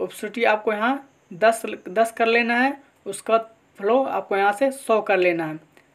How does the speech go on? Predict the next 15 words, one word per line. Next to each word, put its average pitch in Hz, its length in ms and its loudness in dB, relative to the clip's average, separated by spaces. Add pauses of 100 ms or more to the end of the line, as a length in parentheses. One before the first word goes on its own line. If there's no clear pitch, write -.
(460)
सौ 247 180 0
करने 226 280 -2
के 214 160 -2
बाद 185 280 2 (160)
इसके - 220 -6
बाद 220 220 -2
थोड़ा 214 120 -2
सा 226 120 0
हम 214 180 -2
फ़ोटो 202 200 -4
को 220 140 2
और 196 320 0
जूम 190 220 -6
कर 180 120 -4
लेंगे। 160 400 -4